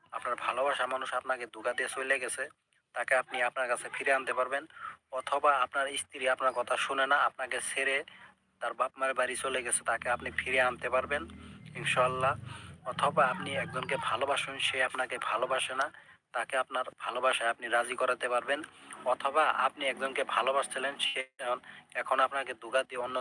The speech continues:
জায়গায় চলে গেছে, তাকে আপনি ফিরে আনতে পারবেন। যদি আরও অন্য অন্য ধরনের তাবিজ লাগে, অবশ্যই সবাই এই লাইভের মধ্যে আপনারা কমেন্ট করুন, আমি দেখিয়ে দেবো কীভাবে কাজ করতে হয়, অন্য অন্য ধরনেরও দেখিয়ে দেবো। তো এই নকশাটির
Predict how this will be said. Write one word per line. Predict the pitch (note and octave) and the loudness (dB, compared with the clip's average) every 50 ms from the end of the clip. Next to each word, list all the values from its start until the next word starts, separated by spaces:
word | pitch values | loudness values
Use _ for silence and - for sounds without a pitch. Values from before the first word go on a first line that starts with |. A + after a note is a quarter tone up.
| B2 | 0
জায়গায় | A#2 A2+ A#2 B2 - - | 0 2 0 0 -2 -2
চলে | C#3 C3 C3 B2 | -2 -2 -2 -2
গেছে, | B2+ A#2+ - C#3 C#3 - _ _ _ _ _ _ _ _ - | -4 -6 -4 -6 -6 -8 _ _ _ _ _ _ _ _ -2
তাকে | B2 A#2 - C#3 C3 | -2 0 2 2 0
আপনি | B2+ C3+ C3 - - | 0 0 -2 -4 -2
ফিরে | C3 C3 C3+ C3 | 2 4 4 4
আনতে | B2 A#2+ C3 A#2+ B2+ | 4 2 -2 0 0
পারবেন। | B2+ B2+ C3 C#3+ D3+ - _ _ _ _ _ _ _ _ _ _ - | 0 0 0 -4 -6 -6 _ _ _ _ _ _ _ _ _ _ -12
যদি | C3+ C#3 C#3+ D3+ C#3 - - - B2 | -10 -6 -2 -2 -2 0 2 2 2
আরও | C3 C#3 C#3+ C#3 C3+ | 2 2 0 -2 -2
অন্য | C#3 C#3 C3+ C3+ C3+ | -2 -2 -2 -4 -2
অন্য | C3 C3 B2 B2 | -2 -4 -2 -2
ধরনের | B2 B2+ C3 C3 C3 B2+ - | -2 0 0 0 0 0 2
তাবিজ | B2+ A2+ B2+ C3+ C3 - - - B2 | 2 2 2 0 -2 -4 -4 -2 -2
লাগে, | D#3 - - C#3+ - - - _ _ _ _ _ _ - | -2 0 0 -2 -2 -2 -6 _ _ _ _ _ _ -14
অবশ্যই | B2 A#2 C3+ C3+ - - C#3 B2+ - A#2 | -8 -2 2 2 2 2 2 0 0 2
সবাই | A#2 B2 B2 B2+ B2 - _ - - B2 A2+ | 2 2 0 -2 -4 -6 _ -18 -10 -6 -6
এই | A#2 A#2+ A2 A#2 | -4 -2 0 0
লাইভের | A2+ A#2 - B2+ A#2+ A#2+ | 0 0 0 -4 -4 -2
মধ্যে | B2 A#2+ B2 A#2+ A#2 | -2 0 2 0 0
আপনারা | - A#2+ A#2 A2+ - - | 0 0 -2 -2 -2 -2
কমেন্ট | B2 A#2 A#2+ B2 C3 B2+ - | -4 -2 -2 -4 -4 -4 -4
করুন, | C3+ C#3 C#3+ C3 A#2 | -2 -2 0 0 0
আমি | A#2 A#2 A2 - - | -2 -2 -4 -2 -2
দেখিয়ে | A2+ - - B2 C3 B2 | -2 -2 -2 -6 -4 -4
দেবো | C#3 C3+ D3 E3 F3 - - - - - - _ - - | -4 -4 -4 -6 -6 -8 -10 -12 -14 -16 -18 _ -12 -8
কীভাবে | C3 B2+ C3 C3 B2+ B2+ B2 - | -4 2 2 2 2 2 0 2
কাজ | B2 A#2+ - - - | 2 2 0 -2 -6
করতে | B2+ A#2+ - B2 A2+ | -6 -4 -4 -2 0
হয়, | A#2+ C#3 D3+ B2+ | 2 2 2 2
অন্য | B2 B2 B2 B2 | 0 0 0 0
অন্য | B2 B2 - A2+ | -2 -2 0 0
ধরনেরও | A2 A2+ A#2 A#2+ A#2+ A#2+ B2 B2+ B2 A#2+ A2+ | 0 0 0 0 0 0 0 -2 -2 -2 -4
দেখিয়ে | A2 - - A#2 A2+ A2+ | -4 -4 -4 -6 -4 -4
দেবো। | A2+ G#2+ G2 F#2 - - - - - - - - - - | -4 -6 -6 -8 -8 -10 -12 -12 -12 -10 -10 -10 -10 -8
তো | - B2 A#2+ B2 - - C3+ | -8 -6 -6 -6 -6 -4 -2
এই | C3+ C#3 C3+ C3 | -2 -2 0 0
নকশাটির | C3 B2 - - C3+ - - C#3+ C#3+ | 0 0 2 0 0 0 0 -2 0